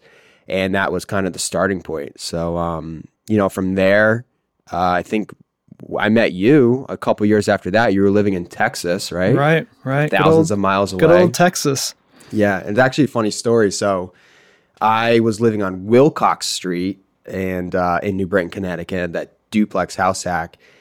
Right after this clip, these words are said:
Speaker 1: And I was searching around on LinkedIn, and I saw, I came across your profile. It was like, "Wilcox Street Partners, L L C." Do you still have that L L C?
Speaker 2: It's still active.
Speaker 1: Is it still active?
Speaker 2: Still
Speaker 1: Okay.
Speaker 2: active.
Speaker 1: And just, like, a random shot in the dark,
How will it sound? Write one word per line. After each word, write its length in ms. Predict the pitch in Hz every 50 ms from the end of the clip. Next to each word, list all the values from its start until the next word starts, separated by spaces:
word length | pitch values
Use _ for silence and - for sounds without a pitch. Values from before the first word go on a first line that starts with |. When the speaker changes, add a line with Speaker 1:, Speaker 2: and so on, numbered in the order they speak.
| _ _ _ _ -
Speaker 1:
And 140 | - 104 101
I 80 | 98
was 180 | 98 101 98 -
searching 460 | - - - 135 131 135 - 135 127
around 320 | 113 104 104 98 98 101
on 140 | 95 92 95
LinkedIn, 760 | 95 95 101 113 123 117 120 92 87 82 78 78 87 95 98 _ _ -
and 260 | 98 95 95 92 95
I 80 | 90 92
saw, 320 | - - - 113 107 104
I 60 | 101
came 180 | - - 120 117
across 300 | 113 - 117 104 - -
your 60 | 98
profile. 440 | - - 120 117 - - 95 92 90
It 40 | 92
was 100 | 87 87
like, 160 | 87 - -
"Wilcox 560 | 107 117 123 139 139 - 135 127 120 - -
Street 260 | - - 110 101 95
Partners, 420 | - - 98 92 71 95 90 87 -
L 160 | - 95 95 92
L 100 | 90 -
C." 220 | - 92 - -
Do 160 | - 85 110
you 40 | 131
still 180 | - - 170 170
have 80 | 180
that 140 | 185 165 151
L 140 | 139 135 139
L 60 | 135
C? 260 | 131 - 110 131 175 - - - - - - - - - - _ _ _ _ _ _ _ _
Speaker 2:
It's 160 | - 180 175
still 220 | - - 240 240 226
active. 340 | 214 226 - - 135 - - -
Speaker 1:
Is 140 | 113 117 131
it 60 | 139
still 200 | - - 139 147
active? 180 | 170 - 160
Speaker 2:
Still 160 | 151 - 202 180
Speaker 1:
Okay. 120 | 170 175
Speaker 2:
active. 240 | - - 113 - - - - - - -
Speaker 1:
And 200 | 127 135 143 139
just, 140 | 147 139 -
like, 120 | 143 127
a 60 | 123
random 640 | 113 104 107 113 113 120 131 139 151 156 156 156 151
shot 380 | 147 - - 135 113 113 82
in 60 | 110 139
the 80 | 143
dark, 500 | 135 131 117 113 113 113 117 113 - -